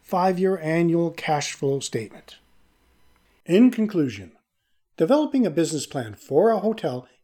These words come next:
is essential for driving bookings and increasing revenue. A well-crafted hotel business plan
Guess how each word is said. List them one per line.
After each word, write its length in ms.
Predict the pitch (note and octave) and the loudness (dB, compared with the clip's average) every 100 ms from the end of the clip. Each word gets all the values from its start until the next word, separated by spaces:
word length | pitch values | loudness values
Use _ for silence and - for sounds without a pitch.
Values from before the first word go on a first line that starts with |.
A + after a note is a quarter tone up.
| _ | _
is 340 | G3 A3 A3+ G3+ | 0 2 2 -2
essential 640 | A3 - A#3+ A3 - B2 | -6 -4 -2 -2 -4 -6
for 140 | - | -8
driving 380 | A2+ C3 F3+ A3+ | -6 -4 -2 -2
bookings 480 | F3 C#3+ D#3 D#3 - _ _ - | -2 -2 -2 -4 -8 _ _ -10
and 140 | C#3+ | -6
increasing 640 | - G3+ G3+ - F#3+ F#3 D#3 | -2 -2 -2 -4 -4 -4 -2
revenue. 400 | C3+ A2+ F#2+ E2 _ _ _ _ _ _ _ - | -2 -4 -14 -20 _ _ _ _ _ _ _ -8
A 160 | C#3 | -4
well-crafted 840 | B2 D#3 C4+ D4+ - G3+ C3 - A2+ | 0 2 2 0 -2 -2 -2 -8 -4
hotel 380 | - G#3+ B3 B3+ | -2 -2 -2 -2
business 380 | G#3 - A#2+ | -2 -4 -10
plan 280 | - A#2+ A#2 | -12 -14 -14